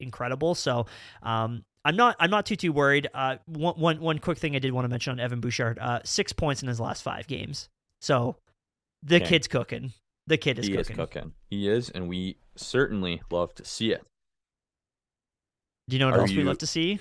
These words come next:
Speaker 1: Miles?
Speaker 2: What's that?
Speaker 1: Uh, we, we, uh, like to see a little bit of, uh, you know, uh, when, when, when you like to, when you like to win a couple dollars on some things, Miles.
Speaker 2: Are you,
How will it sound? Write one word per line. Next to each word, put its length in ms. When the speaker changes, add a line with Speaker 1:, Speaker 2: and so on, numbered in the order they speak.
Speaker 1:
Miles? 640
Speaker 2:
What's 460
that? 340
Speaker 1:
Uh, 400
we, 100
we, 220
uh, 300
like 200
to 80
see 220
a 60
little 240
bit 240
of, 200
uh, 440
you 100
know, 320
uh, 280
when, 360
when, 180
when 260
you 80
like 200
to, 300
when 100
you 60
like 100
to 200
win 180
a 60
couple 300
dollars 420
on 120
some 180
things, 300
Miles. 540
Speaker 2:
Are 120
you, 160